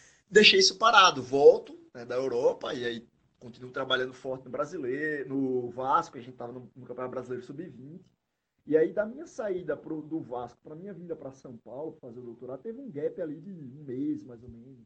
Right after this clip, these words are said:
dois meses. E eu falei, "Cara, então tá, vou colocar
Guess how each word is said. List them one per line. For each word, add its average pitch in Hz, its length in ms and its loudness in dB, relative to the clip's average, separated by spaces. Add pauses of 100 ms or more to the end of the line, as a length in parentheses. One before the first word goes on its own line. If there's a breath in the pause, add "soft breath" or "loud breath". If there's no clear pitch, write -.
(120)
dois 120 280 -20
meses. 120 340 -16 (760)
E 170 120 -20
eu - 80 -20 (100)
falei, - 160 -20 (240)
"Cara, - 160 -20
então - 600 -20
tá, 147 80 -20 (420)
vou 196 80 -20
colocar 196 100 -20